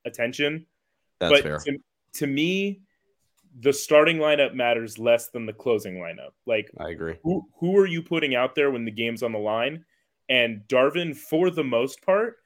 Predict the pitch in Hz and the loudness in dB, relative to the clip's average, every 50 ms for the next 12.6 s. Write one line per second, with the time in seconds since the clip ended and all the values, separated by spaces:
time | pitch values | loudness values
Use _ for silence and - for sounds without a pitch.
0 | _ _ _ _ - 143 127 - - - - 160 151 151 147 156 151 156 131 135 | _ _ _ _ 0 0 0 0 -6 -2 0 4 4 4 4 2 0 -2 -6 -6
1 | 135 - - 135 117 117 123 123 - - _ _ 127 117 113 110 104 101 95 92 | -6 -4 -8 -4 -2 -2 -4 -4 -6 -16 _ _ -4 -4 -2 -2 -2 -6 -8 -12
2 | - 110 107 107 101 101 98 104 101 101 104 101 98 107 101 101 95 95 92 98 | -12 -12 -10 -10 -10 -10 -8 -8 -8 -8 -10 -8 -8 -8 -8 -8 -8 -8 -8 -6
3 | 107 123 151 175 175 - _ _ _ _ _ _ _ _ _ _ _ _ _ _ | -6 -6 -6 -8 -10 -16 _ _ _ _ _ _ _ _ _ _ _ _ _ _
4 | _ _ _ _ _ _ _ _ 123 127 123 117 113 110 110 107 - 135 131 135 | _ _ _ _ _ _ _ _ -2 0 0 0 -2 -4 -6 -2 0 2 4 6
5 | 143 139 139 135 - 147 135 131 - 135 120 117 113 120 117 117 131 139 143 143 | 6 6 4 2 0 -6 -6 -4 -4 -4 -4 -4 -6 -6 -4 -2 0 0 0 -2
6 | 135 139 139 - _ - - 147 147 147 147 139 - - - 151 151 151 156 156 | -4 -4 -6 -8 _ -14 -12 -10 -8 -8 -8 -8 -10 -14 -8 -6 -4 -2 -2 -2
7 | 160 170 170 - _ _ _ _ _ _ _ _ _ _ 135 131 127 123 131 127 | -4 -6 -8 -12 _ _ _ _ _ _ _ _ _ _ 0 2 2 0 -2 -4
8 | 123 117 117 123 139 143 - - - 160 160 160 165 180 180 160 123 110 113 127 | -6 -4 -2 -2 -2 -2 -4 -4 -2 -2 -2 -2 -4 -8 -10 -10 -12 -8 -6 -6
9 | 127 123 135 131 127 127 123 123 113 - _ _ _ _ _ _ _ - 123 131 | -4 -2 -4 -4 -4 -6 -10 -12 -14 -16 _ _ _ _ _ _ _ -16 -8 -2
10 | 127 127 123 120 - _ _ - 92 131 139 123 113 107 - _ _ _ 147 143 | 0 0 0 0 -4 _ _ -18 -4 -4 -2 -2 -2 -8 -10 _ _ _ -6 -6
11 | 135 131 127 135 131 147 143 143 175 208 202 151 139 131 151 139 135 135 127 127 | -6 -6 -8 -2 2 4 4 4 4 2 2 2 2 2 0 0 2 0 -2 -2
12 | 120 113 117 123 120 160 143 113 104 107 104 - | -4 -4 -4 -4 0 0 0 0 0 -6 -10 -10